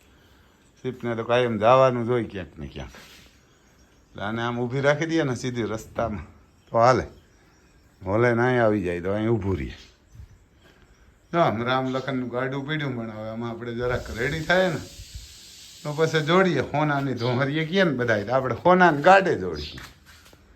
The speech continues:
એનું હોનાની ધોહરીમાં ઓલું કહે ને, ગીત બોલે ને, "હોનાની ધોહરીએ ધોરેડા ઝૂત્યા." એટલે આપણે ધોરેડાને હોનાની ધોહરીએ ને હોનાને ગાડે જોડીએ.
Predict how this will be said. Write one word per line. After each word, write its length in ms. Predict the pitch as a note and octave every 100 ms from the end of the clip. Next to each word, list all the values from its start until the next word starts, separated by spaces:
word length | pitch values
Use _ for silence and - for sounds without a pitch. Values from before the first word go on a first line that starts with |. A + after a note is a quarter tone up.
| - - _ _ - - _ _ -
એનું 260 | D#3 D3 A#2+
હોનાની 460 | C3+ C#3+ C#3 B2+
ધોહરીમાં 520 | C3 C#3+ C#3+ C#3+ C#3
ઓલું 240 | C#3 C#3+ C#3
કહે 140 | F#3+
ને, 100 | F3+
ગીત 220 | D3+ D#3+ D#3
બોલે 300 | F3+ F#3 E3+
ને, 100 | C3
"હોનાની 540 | C3+ C#3 C#3 C3 A2+
ધોહરીએ 500 | A#2 A#2+ B2 A#2 G2+
ધોરેડા 520 | F#2 A2+ A2 F#2+ F#2
ઝૂત્યા." 400 | F2 F#2+ F#2 C2
એટલે 1120 | - - - _ _ - - _ _ - -
આપણે 280 | G#2 B2+ C#3
ધોરેડાને 800 | C3 C3 D3 D#3+ D#3+ D#3 D3+ C#3+
હોનાની 480 | - D#3+ E3+ E3 D3+
ધોહરીએ 480 | D3 D#3 D#3 D3+ B2+
ને 60 |
હોનાને 440 | - F3+ F3+ B2+ G2
ગાડે 280 | E2+ E2 C#2+
જોડીએ. 400 | C2+ C2 C#2+